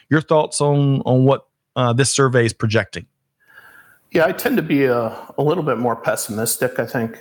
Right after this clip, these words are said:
Speaker 2: uh, than the article. Uh, I think, uh, historically, you know, the, whenever there's been an increase of inflation, you've really seen a re-, a reduction in spending and a reduction in associated demand.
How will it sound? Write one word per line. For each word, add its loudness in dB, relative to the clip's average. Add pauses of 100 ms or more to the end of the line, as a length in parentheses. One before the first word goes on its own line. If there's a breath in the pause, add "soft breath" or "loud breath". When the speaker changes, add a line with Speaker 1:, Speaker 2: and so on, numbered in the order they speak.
(140)
Speaker 2:
uh, -2
than -4
the -4
article. -4 (280)
Uh, -10
I -8
think, -6
uh, -2 (400 soft breath)
historically, -2
you -2
know, -2
the, -4 (120)
whenever -2
there's -4
been -4
an -6
increase -4
of -14
inflation, -4 (520)
you've -2
really 0
seen -2
a -2
re-, -2
a -4
reduction -2
in -4
spending -4 (240)
and -2
a -4
reduction -2
in -8
associated -4
demand. -6